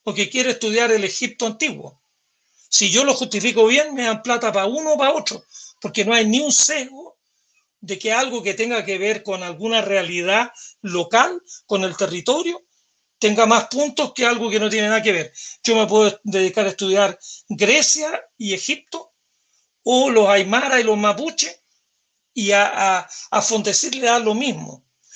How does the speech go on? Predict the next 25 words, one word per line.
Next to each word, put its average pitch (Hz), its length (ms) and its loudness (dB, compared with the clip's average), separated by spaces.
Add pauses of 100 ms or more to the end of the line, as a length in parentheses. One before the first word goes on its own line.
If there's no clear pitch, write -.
(240)
Pero 196 200 2
debería 185 520 2
de 262 100 2
haber 226 280 0
otra 262 420 -4
torta - 580 -4 (640)
que 208 120 0
se 220 160 2
reparte 226 720 -2 (380)
un 226 220 -4
pedazo 262 640 2
pa' 196 100 -4
ciencias 214 440 0
del 202 160 -4
mar, 180 320 -6
un 240 180 -4
pedazo 254 540 2 (240)
pa' 208 100 2
geología 220 600 0
en 220 80 2
no 208 80 0
sé 208 120 2
dónde, 190 380 0
un 277 240 -4
pedazo 233 580 2